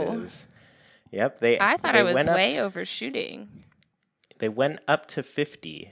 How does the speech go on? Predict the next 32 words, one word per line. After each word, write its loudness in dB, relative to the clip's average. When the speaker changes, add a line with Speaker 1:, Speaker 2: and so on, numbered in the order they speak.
Speaker 1:
in -10
the -4
original -6
game, -10
but -4
then 0
Speaker 2:
Okay. -6
Speaker 1:
they 0
added -2
seven 0
more, -6
which -6
included -4
a -4
couple -4
Wii -6
Us, -8
a 0
bunch 2
of -2
dogs 0
from -8
Nintendogs, -2
and -4
I -4
believe -10
a -2
three -6
D -4
S. -10
Speaker 2:
Wow. -8
Speaker 1:
Yeah. -10